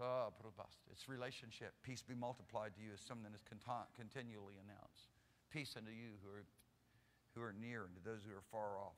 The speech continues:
The invitation of relationship to come on in. Oh, follow peace with all men and holiness. For without holiness, you can't see the Lord. Not now. If you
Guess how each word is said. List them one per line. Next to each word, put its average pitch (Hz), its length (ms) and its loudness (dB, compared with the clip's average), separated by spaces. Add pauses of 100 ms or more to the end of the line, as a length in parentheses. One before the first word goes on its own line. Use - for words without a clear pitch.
The 101 100 -4
invitation 104 640 0
of 87 100 -8
relationship 101 640 -6
to 104 140 -14
come 101 140 -8
on 92 160 -6
in. - 160 -12 (800)
Oh, 123 220 8 (640)
follow 117 220 2
peace 123 280 -6
with 104 140 6
all 120 140 4
men 110 180 -4 (640)
and 110 140 -2
holiness. 110 480 0 (3500)
For 139 100 2
without 127 320 10
holiness, 123 480 4
you 110 160 -10
can't 113 160 -4
see - 160 -6
the 104 160 -8 (100)
Lord. 90 140 -8 (880)
Not 139 180 6
now. 151 220 2
If 139 40 -2
you 165 100 2